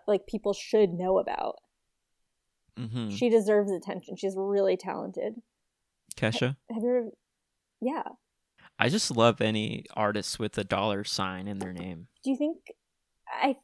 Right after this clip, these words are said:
Speaker 1: my favorite YouTube video of all time was when she, like, did that, like, um, kind of career pivot, and she did that song where she hits that really high note. That's like, and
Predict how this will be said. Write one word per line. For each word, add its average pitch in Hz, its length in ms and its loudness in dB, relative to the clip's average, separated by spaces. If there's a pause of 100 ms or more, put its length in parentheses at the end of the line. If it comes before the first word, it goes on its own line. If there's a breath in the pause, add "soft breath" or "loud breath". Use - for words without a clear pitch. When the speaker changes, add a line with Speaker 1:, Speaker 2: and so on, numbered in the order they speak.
(140)
Speaker 1:
my 262 400 2
favorite 233 320 4
YouTube 185 400 -2
video 196 220 4
of - 100 -4
all 190 140 0
time 190 360 -6
was 190 160 -2
when 196 140 -2
she, 196 640 2
like, 196 320 4 (100)
did 196 220 2
that, 196 200 2
like, 180 380 0 (720)
um, 208 420 -4 (160)
kind 214 120 0
of 202 80 -4 (100)
career 196 320 6
pivot, 202 340 4
and 214 100 -4
she 214 100 -2
did 214 60 6
that - 160 2
song 190 200 0
where 190 120 2
she 208 160 -4
hits - 200 -2
that 202 160 4
really 202 220 6
high 196 200 0
note. 233 320 0 (840)
That's 285 160 4
like, - 180 2 (1120 loud breath)
and 254 180 6